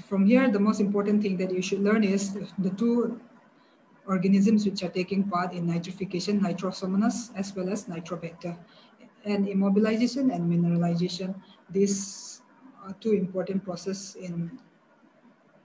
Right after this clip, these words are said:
mm, nitrogen transformation in soil. And then losses of N nitrogen from the soil. So you lose nitrogen from the soil during crop removal, then during soil erosion, when the soil is eroded, you,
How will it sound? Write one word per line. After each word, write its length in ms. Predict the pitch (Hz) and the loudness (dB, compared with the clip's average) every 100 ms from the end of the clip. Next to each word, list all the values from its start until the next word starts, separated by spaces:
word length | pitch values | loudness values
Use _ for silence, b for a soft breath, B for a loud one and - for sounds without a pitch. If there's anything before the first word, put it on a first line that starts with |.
| 208 | -6
mm, 300 | 190 180 170 | -2 -2 -2
nitrogen 440 | 180 180 190 214 | -2 -2 2 2
transformation 680 | 190 170 - 175 175 - 185 | 2 -6 -8 -6 -8 -8 -6
in 100 | 170 | -6
soil. 360 | - 175 170 170 b b b b - | -6 -6 -6 -8 b b b b -8
And 140 | 202 220 | -4 4
then 240 | 240 202 | 6 6
losses 380 | 208 214 254 - | 6 4 0 -2
of 260 | 196 196 | -4 -4
N 300 | 202 196 202 | -2 0 0
nitrogen 460 | 190 180 202 202 220 | -2 -2 -2 0 0
from 200 | 202 165 | 0 -4
the 100 | 170 | -4
soil. 440 | - 185 175 170 - B B | -4 -4 -2 -4 -12 B B
So 360 | - - 185 185 | -16 -6 -4 -2
you 160 | 196 190 | 2 2
lose 340 | 190 202 208 | 4 2 2
nitrogen 420 | 190 175 185 202 208 | 0 -4 -2 0 0
from 160 | 180 | -2
the 100 | 170 | -4
soil 460 | 170 208 190 190 196 | -4 -2 0 0 0
during 340 | 175 180 190 | 0 2 2
crop 240 | - 196 185 | 0 -4 -2
removal, 680 | 175 175 175 175 185 196 247 - b b b - | -2 0 0 0 -2 -2 -4 -10 b b b -12
then 280 | 180 185 180 | -4 -2 2
during 340 | 190 190 202 | 2 4 4
soil 320 | 196 190 185 | 4 2 0
erosion, 520 | 185 175 180 180 208 202 | 0 0 0 0 0 0
when 140 | 175 | -2
the 60 | 170 | -4
soil 240 | - 185 | -2 -2
is 160 | 175 - | -2 -4
eroded, 480 | 180 175 175 202 202 | -4 -4 -2 -4 -4
you, 240 | 175 170 | -4 -4